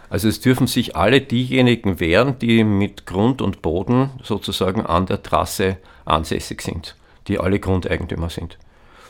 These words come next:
Das betrifft sowohl den ersten Abschnitt als auch den zweiten Abschnitt. Beim zweiten Abschnitt, im sogenannten Toastner Ast, das habe ich schon gesagt,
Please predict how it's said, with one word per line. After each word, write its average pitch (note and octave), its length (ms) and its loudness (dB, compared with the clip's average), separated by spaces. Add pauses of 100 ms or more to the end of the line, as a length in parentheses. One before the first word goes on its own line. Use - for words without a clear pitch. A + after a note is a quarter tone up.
(160)
Das - 160 -4
betrifft - 600 0
sowohl G2 380 2
den F2 400 -2 (300)
ersten A2+ 320 -2
Abschnitt C3 520 -2 (220)
als F#2 220 0
auch G#2 100 -4
den G#2 160 -2
zweiten D#2+ 340 -4
Abschnitt. - 440 -8 (500)
Beim F#2+ 180 -2
zweiten G#2+ 380 2
Abschnitt, B2+ 460 0
im G#2 100 0
sogenannten F#2+ 720 0
Toastner - 480 -2
Ast, - 160 -4
das - 140 -6
habe G2 120 -2
ich F#2 80 -4
schon F#2 140 -4
gesagt, - 440 -4